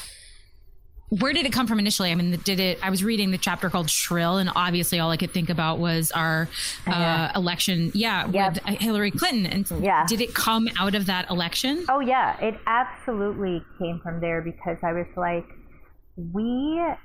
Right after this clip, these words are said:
Speaker 2: this woman cannot get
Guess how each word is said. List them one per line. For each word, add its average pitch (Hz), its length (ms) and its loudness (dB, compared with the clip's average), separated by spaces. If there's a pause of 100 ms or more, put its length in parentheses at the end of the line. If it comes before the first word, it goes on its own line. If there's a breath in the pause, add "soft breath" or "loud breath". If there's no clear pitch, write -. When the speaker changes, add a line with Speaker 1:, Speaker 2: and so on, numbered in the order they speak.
(580)
Speaker 2:
this 233 240 -2
woman 226 640 -2 (480)
cannot 220 520 0 (140)
get 175 280 0